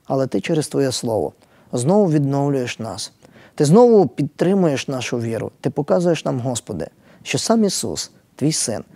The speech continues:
прийшов і помер за кожного з нас для того, щоб ми мали спасіння.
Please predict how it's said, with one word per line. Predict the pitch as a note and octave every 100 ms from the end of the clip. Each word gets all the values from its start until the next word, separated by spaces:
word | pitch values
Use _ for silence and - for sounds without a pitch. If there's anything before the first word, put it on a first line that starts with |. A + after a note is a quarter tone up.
| - _
прийшов | - C3+ - G#3+ -
і |
помер | A#2+ D#3 E3+ F3
за | C#3+
кожного | D3 F#3 F#3+ E3+ E3+
з | D3
нас | A#2 G2 C#2+ - _ -
для | -
того, | C3+ G3
щоб | F3 E3+
ми | D#3
мали | D3+ C#3+
спасіння. | B2+ - - - G#2+ E2